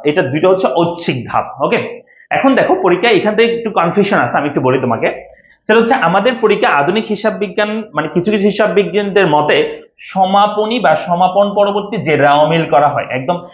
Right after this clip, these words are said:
এটা তোমাদেরকে দেখালে বুঝবা। আমরা যে এখন একটু আগে নয়টা ধাপ বলছিলাম, হিসাব চক্রে কয়টা ধাপ বলছি? নয়টা ধাপ বলছি। সেখানে যে লাস্টের ধাপটা সমাপনী পরবর্তী রেওয়া মিল যেটা আছে, এটাকেও অনেক অনেক হিসাব বিজ্ঞানী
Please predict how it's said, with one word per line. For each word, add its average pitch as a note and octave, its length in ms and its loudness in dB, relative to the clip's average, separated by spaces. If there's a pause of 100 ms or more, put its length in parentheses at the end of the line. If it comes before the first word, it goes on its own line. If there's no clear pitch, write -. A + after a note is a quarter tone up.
(100)
এটা D3 80 -4
তোমাদেরকে D#3+ 280 0
দেখালে C#3+ 240 0
বুঝবা। - 260 -2
আমরা B2+ 260 0
যে D3 160 0
এখন C3 220 -2
একটু D3 220 -2
আগে D3 100 2
নয়টা C3 340 0
ধাপ D3+ 200 -2
বলছিলাম, C3+ 420 -2 (360)
হিসাব D#3+ 280 -2
চক্রে D#3+ 300 0
কয়টা D#3+ 200 0
ধাপ F3+ 120 2
বলছি? F3+ 260 0
নয়টা C#3 260 0
ধাপ D#3+ 140 2
বলছি। D3 220 -2
সেখানে F3 300 -4
যে C3 120 -4
লাস্টের C#3 340 0
ধাপটা - 480 -2 (300)
সমাপনী G3+ 520 2
পরবর্তী G3+ 540 2
রেওয়া D#3 260 4
মিল G3 160 2
যেটা C3 220 0
আছে, - 360 -4
এটাকেও A#3 680 2
অনেক F3+ 340 0
অনেক B3+ 240 0
হিসাব G#3+ 260 -2
বিজ্ঞানী E3+ 600 -4